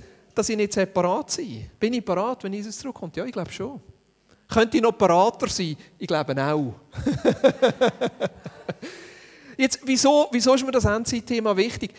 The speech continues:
Es gibt immer so Phasen in unserem, in unserem Denken, in unserer christlichen Theologie und in uns, es gibt,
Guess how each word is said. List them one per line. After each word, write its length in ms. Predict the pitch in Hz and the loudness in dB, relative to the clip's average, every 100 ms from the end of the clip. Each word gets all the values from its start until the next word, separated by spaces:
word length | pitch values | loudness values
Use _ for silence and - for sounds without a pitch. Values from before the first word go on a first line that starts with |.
| - | -8
Es 160 | - - | -4 -2
gibt 160 | 247 240 | -4 -2
immer 220 | 247 247 | 0 2
so 120 | 202 | 0
Phasen 800 | 160 135 139 185 220 202 117 110 _ _ - _ | 0 0 2 2 0 -2 -4 -8 _ _ -20 _
in 180 | - 208 | 0 4
unserem, 540 | 220 220 220 214 190 | 6 4 0 0 -6
in 120 | 226 196 | 2 2
unserem 480 | 185 185 165 147 - | 4 0 -4 -8 0
Denken, 600 | 190 214 247 - - 233 220 | 4 4 2 -2 0 0 2
in 140 | 196 | 2
unserer 360 | 185 175 175 165 | 2 2 0 0
christlichen 560 | 190 196 - 180 175 | 0 -2 -4 -6 -6
Theologie 520 | - 175 165 208 226 | -2 -2 0 -2 -2
und 180 | 254 208 | -2 0
in 80 | 214 | 0
uns, 200 | 196 202 | 0 0
es 120 | 285 | -4
gibt, 200 | 233 214 | -6 -8